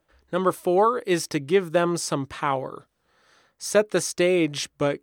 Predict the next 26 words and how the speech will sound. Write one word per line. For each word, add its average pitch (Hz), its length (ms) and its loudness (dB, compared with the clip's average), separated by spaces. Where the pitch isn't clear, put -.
give 156 240 0
them 151 220 0
the 147 80 -2
power 135 340 -2
to 123 100 -8
choose. - 720 -8
So 175 320 4
when 170 300 2
my 180 180 4
four-year-old 165 640 4
was 147 260 -2
ready 147 260 0
to 135 100 -4
start - 340 -2
learning 147 360 -2
to 127 60 -10
go 135 220 -2
on 131 120 -4
the 123 80 -10
toilet, 156 580 -2
he 190 200 -6
was 175 180 2
good 156 320 4
at 147 320 -6
recognizing 147 880 -2
his 131 360 -10